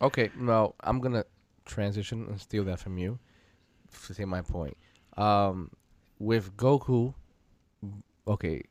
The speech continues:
with the way it seems like Goku will become the next Whis, I guess you can say, more or less, 'cause Goku is training him, and Whis also did say,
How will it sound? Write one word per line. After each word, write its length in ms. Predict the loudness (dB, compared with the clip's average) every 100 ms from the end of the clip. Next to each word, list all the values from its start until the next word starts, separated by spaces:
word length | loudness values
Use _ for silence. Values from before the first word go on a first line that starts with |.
| _ _ -6
with 160 | -6 0
the 100 | 2
way 280 | 4 4
it 80 | 2
seems 380 | -2 -4 -2 0
like 180 | 0 2
Goku 320 | 4 4 4
will 160 | 4 2
become 420 | 0 -2 -4 -2
the 100 | -2
next 540 | -2 -4 -6 -16 -20 -12
Whis, 460 | -2 0 0 -4 -4
I 80 | -2
guess 240 | -2 -4
you 60 | -4
can 140 | -4
say, 360 | -2 -2 0 -4 _ -20 _ _ _ _
more 480 | -6 -2 2 4 6
or 40 |
less, 260 | 6 4 2
'cause 340 | -2 -4 -6 0
Goku 320 | 2 2 0
is 80 | -2
training 380 | -2 0 2
him, 180 | 2 2
and 260 | 2 -2 -2
Whis 300 | -2 -2 -2
also 320 | 0 0 -2
did 200 | 0 0
say, 380 | 2 4 4 2